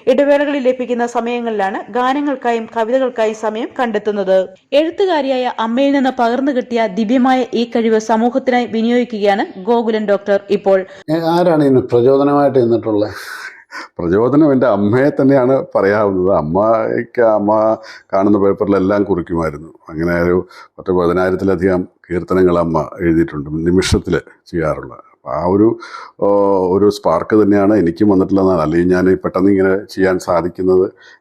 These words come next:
Speaker 3: എങ്ങനെയാണെന്ന് ഞാൻ ആലോചിക്കാറുണ്ട്. ആ, സംസ്കൃതത്തിൻ്റെ ഒരു സ്വാധീനം ഉണ്ടാവാം, അല്ലെങ്കിൽ വാക്കുകളുടെ ഒരു സ്വാധീനം ഉണ്ടാവാം. എന്നിരുന്നാലും, ആ, ഓരോരോ ഘടകങ്ങളാണല്ലോ. ഓരോരോ കാര്യങ്ങൾ, സാഹചര്യങ്ങൾ വരുമ്പോ,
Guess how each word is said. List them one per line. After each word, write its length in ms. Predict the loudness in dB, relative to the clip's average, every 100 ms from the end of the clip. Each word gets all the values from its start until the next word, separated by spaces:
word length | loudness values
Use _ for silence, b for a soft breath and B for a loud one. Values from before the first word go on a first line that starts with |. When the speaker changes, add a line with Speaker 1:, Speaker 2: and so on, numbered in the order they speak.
| -4
Speaker 3:
എങ്ങനെയാണെന്ന് 340 | 0 2 2
ഞാൻ 120 | 2
ആലോചിക്കാറുണ്ട്. 720 | 2 2 0 0 -2 -2 -6 -12 -20 _ _ _ _ _ -14
ആ, 340 | -10 -8 -10 -12 B B B -6 -2
സംസ്കൃതത്തിൻ്റെ 760 | -2 -4 -2 0 0 0 2
ഒരു 400 | 2 0 0 2
സ്വാധീനം 500 | 2 0 0 2 2
ഉണ്ടാവാം, 440 | 4 4 2 0 -4
അല്ലെങ്കിൽ 220 | -4 0
വാക്കുകളുടെ 540 | 0 0 -2 0 2
ഒരു 240 | 2 -2 -6
സ്വാധീനം 420 | -2 -2 0 0
ഉണ്ടാവാം. 340 | 2 0 -2 -6 _ _ b b b b _ -6
എന്നിരുന്നാലും, 680 | 0 2 2 2 0 -2 _ -6 -2
ആ, 40 | 0 0 0 0 -2 -4 -4 -6 -6 -10
ഓരോരോ 640 | -4 0 2 4 2 0 -8 _ _ _ -4
ഘടകങ്ങളാണല്ലോ. 680 | 0 2 2 2 0 -4 -2
ഓരോരോ 280 | 2 2 2 0
കാര്യങ്ങൾ, 360 | 0 0 2 2 2
സാഹചര്യങ്ങൾ 480 | 0 0 0 2 2 2
വരുമ്പോ, 240 | 0 -6